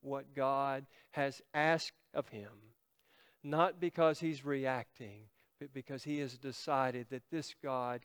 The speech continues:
can be trusted to provide. I love the way how Isaac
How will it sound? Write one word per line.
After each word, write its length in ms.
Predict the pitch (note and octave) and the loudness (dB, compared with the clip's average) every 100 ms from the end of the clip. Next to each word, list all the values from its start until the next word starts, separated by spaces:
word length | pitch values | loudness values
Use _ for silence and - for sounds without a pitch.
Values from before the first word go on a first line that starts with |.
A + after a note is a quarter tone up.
| - | -10
can 440 | D3+ C#3+ C#3+ C3+ C3 | -8 -6 -6 -10 -10
be 280 | B2 B2 A#2 | -8 -10 -12
trusted 600 | - B2+ - - B2 A#2 _ - _ _ | -8 -8 -8 -10 -12 -12 _ -20 _ _
to 120 | - | -14
provide. 680 | - B2 A2 G#2 G#2 G#2 G#2+ _ _ _ _ _ _ _ _ _ - | -8 -6 -4 -6 -8 -10 -14 _ _ _ _ _ _ _ _ _ 2
I 60 | D3+ | 6
love 240 | D3+ D3+ | 8 6
the 80 | D3 | 4
way 180 | D3+ D3 | 4 6
how 240 | D3+ C#3+ | 6 4
Isaac 800 | D3+ C#3+ D#3+ C#3 C3+ B2+ - E3 | 4 4 4 2 0 0 0 -2